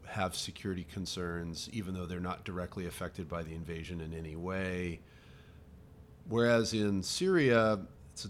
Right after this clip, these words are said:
obviously a different conflict. Syria doesn't have the same kind of linkages with Europe that Ukraine does, but Turkey, as a member of nato,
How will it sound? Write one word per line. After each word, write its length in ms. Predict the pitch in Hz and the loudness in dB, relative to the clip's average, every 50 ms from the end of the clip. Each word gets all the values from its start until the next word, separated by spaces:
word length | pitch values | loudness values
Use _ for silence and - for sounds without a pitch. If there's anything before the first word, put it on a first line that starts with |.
| - - | -4 -4
obviously 380 | 117 95 95 107 101 - 107 | -2 -2 -2 -2 -2 -2 -2
a 20 | 101 | -2
different 260 | - 85 104 95 - | -2 -4 -4 -4 -2
conflict. 560 | - 139 139 135 120 - 131 123 117 104 - | 2 2 2 2 2 2 2 4 4 4 2
Syria 520 | - - - 113 110 104 104 98 98 95 | -2 -2 -2 0 2 4 4 4 4 2
doesn't 320 | 80 - 98 92 82 92 87 | 0 0 -2 -2 -2 -4 -4
have 220 | 104 98 95 80 | -4 -4 -4 -4
the 60 | 90 | -4
same 220 | - - 101 92 87 | -4 -4 -2 -2 -2
kind 160 | - 98 90 | -2 -4 -4
of 60 | 90 | -4
linkages 460 | 90 92 85 - 85 - 92 85 80 | -4 -4 -4 -6 -6 -6 -6 -6 -6
with 140 | 90 87 - | -8 -8 -8
Europe 360 | 87 87 87 87 85 82 - | -6 -4 -4 -2 -4 -4 -6
that 120 | - 90 69 | -8 -8 -8
Ukraine 500 | 73 92 - - - 135 131 131 123 117 | -8 -10 -10 -6 -2 0 0 2 2 2
does, 320 | 113 107 101 98 92 - | 2 2 2 2 0 -2
but 260 | - - 98 - - | -4 -6 -6 -6 -6
Turkey, 520 | - - 160 160 - - - 123 113 110 104 | -4 -2 -2 -2 -2 -2 0 2 2 4 4
as 200 | 101 104 101 87 | 2 2 2 0
a 80 | 98 | 0
member 440 | 95 95 95 98 101 98 95 95 95 | 0 0 0 0 0 0 0 0 0
of 160 | 92 90 85 | -2 -2 -2
nato, 760 | 95 98 98 98 101 95 98 98 95 95 95 92 92 92 87 | -4 -2 -2 -2 -2 -2 -2 -2 -2 -2 -2 -2 -2 -4 -6